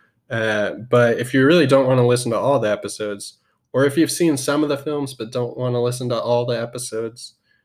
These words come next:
these are the ones I would recommend you listen to, because I had the best time recording them. I think they have the best content, et cetera.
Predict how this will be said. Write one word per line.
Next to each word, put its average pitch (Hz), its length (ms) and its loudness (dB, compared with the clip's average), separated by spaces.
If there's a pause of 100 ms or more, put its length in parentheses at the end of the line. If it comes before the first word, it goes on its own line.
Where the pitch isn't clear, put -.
(320)
these 160 240 2
are 160 80 4
the 139 100 2
ones 127 460 0 (140)
I 113 540 -4
would 107 160 -4
recommend 101 460 -6
you 98 120 -10
listen 90 320 -12
to, 92 360 -14 (180)
because - 280 -8
I 117 60 -2
had 123 260 -2
the 113 60 -2
best 131 320 -2
time 127 500 2
recording 131 500 0
them. 127 280 -2 (400)
I 107 100 -8
think 120 280 -4
they 113 120 -2
have 110 160 -4
the 104 80 -4
best 104 260 -4
content, 117 560 -6 (800)
et 127 140 -8
cetera. - 420 -6